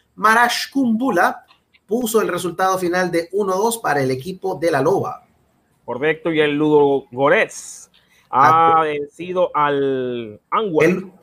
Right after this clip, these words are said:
Speaker 1: al contrario, el, el Ludogorets cayó de local en su casa
Speaker 2: Ah,
Speaker 1: por
Speaker 2: ok.
Speaker 1: un gol a dos. Este equipo que es de Bulgaria perdió contra el equipo belga del Antwerp, o el Amberes. Abrió la cuenta del equipo local con gol de Higinio Marín Escavia a los cuarenta y seis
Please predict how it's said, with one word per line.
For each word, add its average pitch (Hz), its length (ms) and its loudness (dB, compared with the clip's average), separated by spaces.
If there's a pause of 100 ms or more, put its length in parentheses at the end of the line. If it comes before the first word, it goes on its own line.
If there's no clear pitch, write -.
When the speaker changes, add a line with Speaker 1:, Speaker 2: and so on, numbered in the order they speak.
(160)
Speaker 1:
al 170 160 2
contrario, 202 420 4
el, 185 160 4
el 165 140 4
Ludogorets 240 720 2
cayó 185 380 4
de 220 100 4
local 190 380 2
en 165 100 -4
su 143 180 -8
casa 214 500 -2 (380)
Speaker 2:
Ah, - 40 -4
Speaker 1:
por 160 160 2
Speaker 2:
ok. - 120 -6
Speaker 1:
un 202 300 0
gol 220 180 4
a 185 120 2
dos. 202 480 2
Este 151 180 -6
equipo 190 340 -8
que 196 120 -6
es 190 100 -6
de 196 80 -6
Bulgaria 185 560 0
perdió 175 260 -4
contra 180 240 -2
el 160 60 -4
equipo 175 380 -8
belga 185 360 0
del 143 220 -2
Antwerp, 156 400 -2
o 139 60 2
el 135 80 0
Amberes. 139 560 -2 (360)
Abrió 165 240 2
la 214 140 4
cuenta 226 220 2
del 208 100 4
equipo 220 420 0
local 226 440 0
con 175 260 -2
gol 202 220 0
de 214 100 4
Higinio 208 500 -2
Marín 190 280 -2
Escavia 226 540 0
a - 20 -2
los 185 120 -6
cuarenta 170 360 -4
y 147 80 -4
seis 240 440 -2